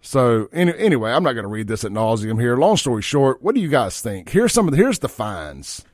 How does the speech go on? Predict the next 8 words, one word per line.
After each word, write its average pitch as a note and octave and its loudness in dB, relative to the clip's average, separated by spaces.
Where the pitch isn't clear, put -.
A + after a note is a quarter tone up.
And, E3+ 2
oh F#3+ 6
yeah, C3 2
by E3+ 2
the D#3+ -2
way, F#2+ -10
full F#3+ 6
clarification, A#2 0